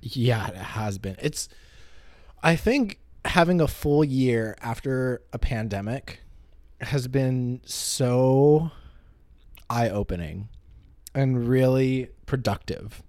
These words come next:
really, really productive, because we've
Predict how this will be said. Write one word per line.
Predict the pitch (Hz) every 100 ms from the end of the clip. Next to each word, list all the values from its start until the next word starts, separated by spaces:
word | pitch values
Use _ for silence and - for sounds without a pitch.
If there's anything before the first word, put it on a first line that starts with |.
| - - -
really, | 113 135 127
really | 113 98 95
productive, | 101 95 85 - - 123 - - - - -
because | 131 120 143 131
we've | 127 131 131 131 123